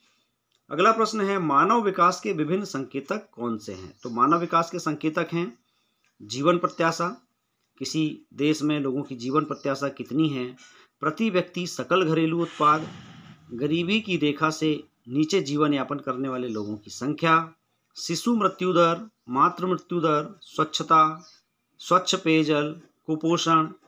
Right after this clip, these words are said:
ये मानव विकास के विभिन्न संकेतक हैं। अथवा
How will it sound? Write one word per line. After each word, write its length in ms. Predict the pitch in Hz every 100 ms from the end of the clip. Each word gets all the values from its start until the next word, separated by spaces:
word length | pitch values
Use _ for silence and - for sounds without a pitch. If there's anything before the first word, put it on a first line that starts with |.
| 156
ये 140 | 190
मानव 380 | 175 147 190 220
विकास 360 | 151 120 117 -
के 80 | 170
विभिन्न 440 | 131 127 214 370
संकेतक 640 | - - 117 127 127 104 -
हैं। 100 | _ _ _ _ _ _ _
अथवा 540 | 147 175 214 220 262